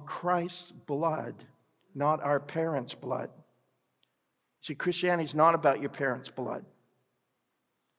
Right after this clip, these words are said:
We can look different, we can be different, we can have different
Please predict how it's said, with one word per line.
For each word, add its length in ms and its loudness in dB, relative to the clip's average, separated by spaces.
We 100 4
can 220 6
look 220 6
different, 360 4
we 120 0
can 200 0
be 220 -2
different, 460 -2
we 100 0
can 140 -6
have 280 2
different 320 -4